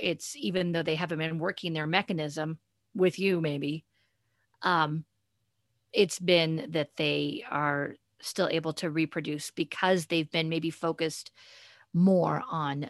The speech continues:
the, the listening. And I'm sure there's, maybe there's a research project, project, someone's thesis I gotta go look up and, and find out about that.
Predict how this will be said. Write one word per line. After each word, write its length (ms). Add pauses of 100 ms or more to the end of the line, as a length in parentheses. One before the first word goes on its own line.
(100)
the, 340 (240)
the 140
listening. 520
And 200
I'm 120
sure 220
there's, 260 (420)
maybe 180
there's 200
a 60
research 420
project, 400 (120)
project, 420
someone's 280
thesis 380
I 60
gotta 160
go 120
look 240
up 160
and, 180 (600)
and 120
find 220
out 120
about 240
that. 160